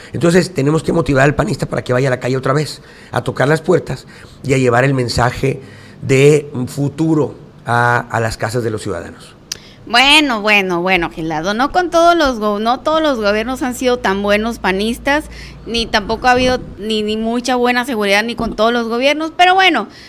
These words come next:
Speaker 2: habrá algunos que sí han sido buenos, habrá algunos que no, pero te digo, por algunos cuantos que a lo mejor no han hecho bien su trabajo, de repente, pues, se los lleva de corbata. Gildardo, el eje central de, pues, de esta campaña que andas haciendo,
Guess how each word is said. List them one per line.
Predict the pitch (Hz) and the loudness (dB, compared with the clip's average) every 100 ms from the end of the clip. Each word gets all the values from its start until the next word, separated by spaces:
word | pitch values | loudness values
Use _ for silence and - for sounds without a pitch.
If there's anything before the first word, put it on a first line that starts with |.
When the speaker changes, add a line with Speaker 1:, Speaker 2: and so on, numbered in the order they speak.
| - - - - | -20 -20 -12 0
Speaker 2:
habrá | 294 320 339 | 4 8 8
algunos | 359 339 330 320 | 6 4 0 -4
que | 269 | -6
sí | - 262 | -2 0
han | 262 | 0
sido | 254 247 220 | 0 0 2
buenos, | 220 233 285 294 | 2 2 -2 -2
habrá | 220 214 220 | -4 0 0
algunos | 240 240 240 233 | 0 -2 -4 -4
que | 214 | -2
no, | 208 226 330 - - - - | 0 0 0 -4 -12 -8 0
pero | 233 226 | 2 2
te | 240 | 0
digo, | 254 226 208 | 0 -2 -4
por | 220 214 | 0 2
algunos | 226 277 370 415 | 2 0 -2 -2
cuantos | 311 302 269 226 | 0 0 -2 -6
que | 214 | -4
a | |
lo | 202 | -4
mejor | 196 196 208 202 | -4 -4 -4 -4
no | 214 | -2
han | 285 | -2
hecho | 359 359 349 | -2 -4 -4
bien | 302 | -4
su | 294 294 | -4 -6
trabajo, | - 208 - 277 277 | -6 -4 -4 -4 -8
de | - 226 | -6 -4
repente, | 202 202 214 220 262 | -4 -4 -6 -6 -10
pues, | 269 240 | -10 -10
se | 220 | -8
los | 196 | -8
lleva | 185 220 220 | -6 -4 -4
de | 208 | -4
corbata. | 196 185 190 185 180 - - - | -4 -4 -4 -6 -10 -14 -20 -8
Gildardo, | 311 320 330 330 320 - - - - - | 0 2 2 2 -4 -12 -20 -20 -20 -12
el | - 294 302 | -2 2 2
eje | 339 359 | 2 -2
central | 349 294 269 285 294 311 - 233 | -4 -4 -2 2 2 0 -4 -4
de, | 262 254 254 247 247 247 247 - - - | 0 0 0 0 0 -2 -4 -10 -20 -14
pues, | - 285 240 | -4 -4 -2
de | 233 | -2
esta | 311 403 | 0 0
campaña | 349 262 233 269 294 | -2 -2 0 0 0
que | 269 | 0
andas | 262 262 | -4 -4
haciendo, | 254 - 262 254 214 196 - | -6 0 0 0 0 -2 -4